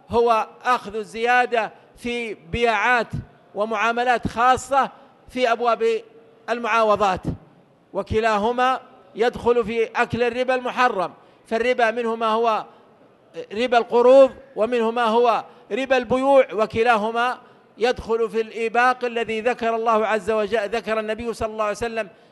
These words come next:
في قوله: "وأكل الربا". ويكفي فيه قول الله جل وعلا في بيان عظيم الفساد الحاصل به: "يمحق الله الربا ويربي الصدقات". وكذلك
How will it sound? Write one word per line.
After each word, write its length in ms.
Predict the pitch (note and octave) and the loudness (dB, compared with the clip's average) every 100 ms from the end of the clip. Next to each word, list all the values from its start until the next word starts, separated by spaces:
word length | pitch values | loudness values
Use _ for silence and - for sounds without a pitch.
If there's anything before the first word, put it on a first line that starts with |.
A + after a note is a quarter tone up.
| - | -12
في 300 | A3 A3 G#3 - | -10 -8 -10 -6
قوله: 420 | - A#3+ A#3 A3 F3+ - - | 4 6 6 4 0 -10 -2
"وأكل 360 | G3+ A3 G#3 | 0 0 -2
الربا". 400 | G3+ F#3 F3+ D#3+ - _ _ - | -6 -6 -8 -10 -12 _ _ -6
ويكفي 460 | F#3+ A3+ - G#3+ G3 | -2 -2 -2 -6 -6
فيه 340 | A3 A#3 F3+ - _ _ _ _ _ _ | -4 -6 -6 -12 _ _ _ _ _ _
قول 240 | G3+ A3+ A3+ | 0 0 0
الله 340 | A3+ G#3 G#3+ | -2 0 0
جل 260 | G3+ G#3 G3+ | -2 -4 -2
وعلا 420 | G3+ G3 A#3+ A3 | 0 0 2 0
في 120 | G3 | 0
بيان 320 | G3+ G#3+ A3+ | -2 0 -2
عظيم 680 | A3 G#3 G#3+ C4+ B3 A3 F3+ - _ - | -2 -4 0 0 0 -4 -8 -16 _ -6
الفساد 520 | G#3 G#3+ F#3+ A3 G#3+ | -4 -4 -2 -2 -4
الحاصل 580 | F#3+ G#3 G#3 A3 A#3+ A#3+ | -6 -4 -4 -2 -2 -2
به: 220 | A#3 G3 - - _ _ _ _ _ _ _ _ _ _ _ _ _ _ _ - | -2 -6 -10 -20 _ _ _ _ _ _ _ _ _ _ _ _ _ _ _ -10
"يمحق 460 | G#3+ G#3 D#3+ G3+ A3+ | -6 -6 -4 -6 -4
الله 340 | A3 G#3+ G3+ | 0 0 0
الربا 520 | G#3 A3 A3+ B3 B3+ - - _ - | 0 0 2 2 2 -4 -20 _ -2
ويربي 360 | G#3+ C4 B3+ | 0 2 0
الصدقات". 640 | A#3+ - G3 F#3 F3+ F3 D#3 - - _ _ | -2 -2 -4 -4 -4 -6 -6 -12 -16 _ _
وكذلك 1160 | - G#3 A3+ G#3+ - - - A3 A3 B3 A#3+ G#3+ | -2 2 2 -2 -8 -20 -10 -6 2 2 2 -4